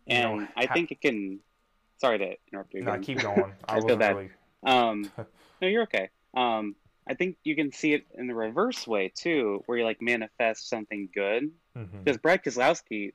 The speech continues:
Speaker 2: N B C talked about it nonstop all night, 'cause Keselowski said he was going to win that race. And he did.
Speaker 1: Damn. I did not know he called a shot, but good for him.
Speaker 2: Oh, yeah. N B C said it, like, all night.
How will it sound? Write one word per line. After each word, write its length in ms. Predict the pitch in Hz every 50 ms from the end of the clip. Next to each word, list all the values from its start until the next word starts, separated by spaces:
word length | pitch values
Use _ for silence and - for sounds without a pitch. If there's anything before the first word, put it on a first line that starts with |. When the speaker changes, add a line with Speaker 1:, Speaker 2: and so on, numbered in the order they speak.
| _ -
Speaker 2:
N 140 | 143 143 127
B 100 | 120 107
C 200 | - - 143 131
talked 340 | - - 101 98 - -
about 160 | - 101 98 92
it 80 | 92
nonstop 400 | 95 95 92 95 - - 120 117 -
all 100 | 101 95
night, 200 | 95 95 95 - _ _ _ _ _ _ _ _ _ _ _ _ _ _ _ _ _ -
'cause 240 | 117 107 95 - - -
Keselowski 480 | 135 117 - 117 131 135 - - 131 113
said 180 | - 131 117
he 100 | - 127
was 160 | 131 131 117
going 220 | 110 127 123 123 120
to 100 | 123 117
win 240 | 107 113 107 104 104
that 180 | 101 95 92
race. 340 | 92 87 - - - - - - _ _ _ _ _ _ _ _ _ _ _ _ -
And 120 | 143 143
he 80 | 156 185
did. 220 | 214 302 294 -
Speaker 1:
Damn. 100 | 117 95 92 - _ _
I 120 | - 120
did 160 | 139 139 113 107
not 160 | 113 120 123
know 100 | 127 123
he 100 | 135 135
called 280 | - - 139 139 143
a 40 | 151
shot, 440 | 143 - - 175 175 175 143 - -
but 180 | 113 107 95 - _ - 117
good 160 | 110 123 135
for 140 | - 160 147
him. 240 | 156 175 175 147 127
Speaker 2:
Oh, 60 | 139 139
yeah. 180 | 127 - - - _ _ _ _
N 140 | - 170 175
B 120 | 151 139
C 220 | 127 - - 139 127
said 260 | - - 123 113 98
it, 120 | 101 87
like, 120 | 92 95 -
all 160 | 101 101 98 95
night. 320 | 95 98 87 87 85 -